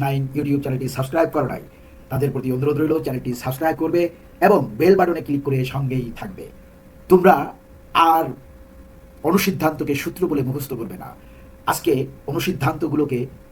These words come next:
প্রমাণ করব সূত্রের সাহায্যে। চলো তাহলে শুরু করা যাক। অনুসিদ্ধান্ত এক, এ স্কয়ার প্লাস বি স্কয়ার equals to a plus b whole square minus twice a b। এটা আমরা প্রমাণ করব।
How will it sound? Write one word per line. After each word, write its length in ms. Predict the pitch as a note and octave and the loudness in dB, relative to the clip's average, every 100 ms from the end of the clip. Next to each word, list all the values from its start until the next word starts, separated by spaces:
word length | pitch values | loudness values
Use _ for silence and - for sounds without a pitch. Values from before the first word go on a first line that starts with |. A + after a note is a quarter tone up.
| - | -6
প্রমাণ 220 | D3+ E3 C#3+ | 0 2 2
করব 140 | C3 B2 - | -2 -2 -6
সূত্রের 280 | C#3 D3 - | -4 -4 -2
সাহায্যে। 340 | G#2+ G2 - - - - - - - - | -6 -10 -14 -16 -20 -20 -20 -20 -20 -2
চলো 180 | E3+ F3 F3 - - - | 2 2 2 -6 -20 -6
তাহলে 300 | D#3 C#3 C3+ A#2+ - - - - - | -2 0 0 -2 -6 -16 -20 -20 -2
শুরু 180 | F3 F#3 | 2 4
করা 140 | - G#2 | 2 -4
যাক। 160 | D#2 - - - - - - - - - - - - | -10 -14 -18 -20 -20 -20 -20 -20 -20 -20 -20 -8 2
অনুসিদ্ধান্ত 500 | F#3 F#3+ F#3+ C#3 D3 C#3+ - | 4 4 2 2 2 0 -4
এক, 80 | - - - - - - - D#3+ | -14 -20 -20 -20 -20 -20 -4 2
এ 20 | F#3+ | 4
স্কয়ার 200 | G3+ G3 | 6 6
প্লাস 200 | F3 D#3 - - | 6 4 2 0
বি 80 | E3 E3 | 2 4
স্কয়ার 160 | D#3+ C#3 | 4 2
equals 220 | E3 E3 D3 | 0 -2 -2
to 80 | C3 C3+ - - - - F3 | -2 -2 -8 -20 -20 -2 2
a 20 | G3 | 4
plus 180 | F#3+ F3 - | 6 4 2
b 40 | D#3+ C#3+ C#3 - - | -2 -2 -2 -6 -8
whole 180 | - F3 | 0 0
square 280 | F3 E3 E3 - - - | 2 2 0 -2 -12 -2
minus 340 | C3+ D3 C#3+ C3+ - | 0 2 0 -2 -2
twice 240 | C3 C3 A#2+ | -2 -2 -6
a 40 | |
b। 40 | - - - - - | -12 -18 -20 -14 -4
এটা 100 | C#3 B2 | -2 -2
আমরা 120 | A#2+ C#3+ | -2 -2
প্রমাণ 180 | C3+ C3 | -2 -2
করব। 140 | - | -8